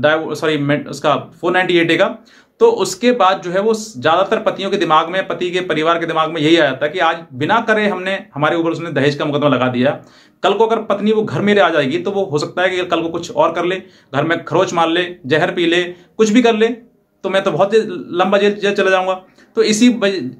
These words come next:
इसी डर की वजह से जो है वो पति जो है ये कदम नहीं उठा पाते हैं कि आपको घर लेकर आए, अपने, अपने मा-, ससुराल में लेकर आए।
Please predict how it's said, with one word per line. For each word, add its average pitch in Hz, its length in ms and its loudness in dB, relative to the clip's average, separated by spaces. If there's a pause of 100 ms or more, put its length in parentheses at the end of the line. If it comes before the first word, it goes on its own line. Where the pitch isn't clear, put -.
इसी 240 300 2
डर 180 200 2
की 208 140 -2
वजह 175 200 0
से 175 120 -4
जो 160 140 -2
है 170 120 -2
वो 185 120 0
पति 165 300 -6
जो 147 160 0
है 165 200 -2
ये 165 60 2
कदम 151 260 -2
नहीं 156 320 0
उठा 147 220 -2
पाते 147 260 0
हैं 165 80 -8
कि 196 140 -10
आपको - 360 -4
घर 147 180 0
लेकर 131 260 -2
आए, 120 60 0
अपने, 127 200 0
अपने 165 280 -6 (340)
मा-, 147 220 4
ससुराल 151 340 0
में 147 100 2
लेकर 120 200 0
आए। 104 140 -6